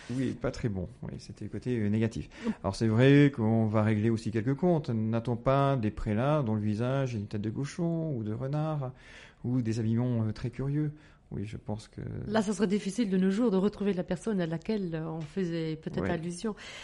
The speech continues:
Speaker 2: Euh, re-, reprenons le, le thème de, de, du caractère hybride, de, les sirènes.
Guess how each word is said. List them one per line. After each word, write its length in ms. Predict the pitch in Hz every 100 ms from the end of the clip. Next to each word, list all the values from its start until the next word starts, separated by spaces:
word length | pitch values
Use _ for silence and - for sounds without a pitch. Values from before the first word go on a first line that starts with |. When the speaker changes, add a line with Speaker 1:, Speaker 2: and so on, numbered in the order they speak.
| -
Speaker 2:
Euh, 220 | 208 208 202 - -
re-, 360 | 190 185 190
reprenons 540 | 190 180 208 196 196 196
le, 320 | 170 165 151
le 100 | 156
thème 320 | - 247 226
de, 540 | 175 170 156 156 - - - - - - 156
de, 100 | - 160 151
du 120 | 151
caractère 360 | 170 151 175
hybride, 500 | 175 180 208 247 175
de, 80 | 160
les 160 | 208 175
sirènes. 600 | - 220 185 165 156 143